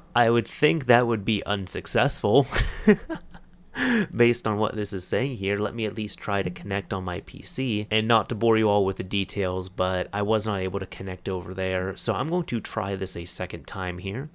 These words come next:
Huh, and all right. So this behaves the same as before. If I close out of it, if it's a failed attempt and I close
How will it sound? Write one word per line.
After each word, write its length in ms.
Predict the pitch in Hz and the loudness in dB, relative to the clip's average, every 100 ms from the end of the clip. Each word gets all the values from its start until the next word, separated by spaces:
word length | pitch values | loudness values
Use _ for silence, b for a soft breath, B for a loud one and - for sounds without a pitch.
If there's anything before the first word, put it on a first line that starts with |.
| - | -16
Huh, 360 | - 180 113 - | -2 2 2 2
and 320 | 117 120 117 - | 0 2 2 0
all 200 | 117 135 | 4 6
right. 380 | 143 170 104 - | 6 4 0 -2
So 600 | - - 117 117 117 113 - | -4 4 6 6 6 2 0
this 300 | 101 147 - | 2 2 2
behaves 460 | - 143 131 127 | 0 2 2 0
the 60 | - | -2
same 360 | - 113 110 | 0 2 0
as 140 | 92 95 | -2 -6
before. 560 | 95 - 143 123 107 - | -6 0 2 4 4 0
If 140 | 104 | 2
I 180 | 107 104 | 2 2
close 460 | - - 123 117 | -2 2 4 4
out 180 | 107 120 | 4 4
of 100 | 113 | 2
it, 120 | 98 | 0
if 100 | 95 | 0
it's 140 | 107 - | -2 -4
a 40 | |
failed 300 | 98 107 107 | 0 2 2
attempt 340 | 98 - 117 101 | 2 0 0 0
and 80 | |
I 100 | 95 | -2
close 340 | 92 - 101 | -2 -2 -2